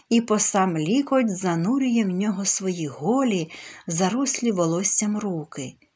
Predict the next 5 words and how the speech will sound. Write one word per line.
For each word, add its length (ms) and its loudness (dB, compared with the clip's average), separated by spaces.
і 140 -4
так 480 -8
застигає 760 -2
над 220 -4
молоком. 720 -4